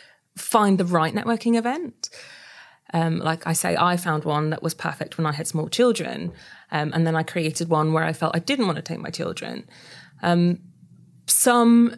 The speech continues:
networking events, I think, don't necessarily have a modern attitude, but there are so many more springing up that have a new way of thinking about what networking means. It's not just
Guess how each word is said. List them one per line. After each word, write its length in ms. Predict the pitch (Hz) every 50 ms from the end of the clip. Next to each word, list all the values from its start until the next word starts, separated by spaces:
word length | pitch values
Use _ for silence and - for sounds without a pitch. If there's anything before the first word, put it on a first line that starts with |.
| - -
networking 460 | 220 214 208 190 208 196 - 214 208
events, 400 | 202 190 185 180 175 180 - -
I 60 | 180
think, 500 | 175 - 180 170 170 165 165 - - - - - - - - _ _ _ _ -
don't 240 | - 190 175 175 147
necessarily 340 | 180 175 170 - 180 170 165
have 180 | 160 165 165
a 80 | 170 160
modern 380 | 160 160 165 160 - 170 160 -
attitude, 600 | - 165 - - 185 - - 196 196 220 247 233
but 100 | - -
there 80 | - 156
are 60 | 175
so 340 | 170 - - - 202 175 175
many 220 | 175 175 170 170
more 400 | 165 165 165 160 160 160 - -
springing 440 | 151 - - - 170 160 156 160 165 -
up 340 | - - 220 233 - -
that 100 | - -
have 200 | 170 - 170 165
a 60 | 170 160
new 280 | 165 170 175 180 180
way 180 | 170 170 165 165
of 60 | 165
thinking 320 | - 170 165 160 - 175 170
about 300 | 170 - - 156 147 -
what 140 | 170 170 -
networking 440 | 175 170 165 170 175 175 - 180 175
means. 340 | 170 165 170 185 220 226 214
It's 160 | - - -
not 280 | 185 180 175 180 180
just 500 | - - 175 165 156 165 151 - - -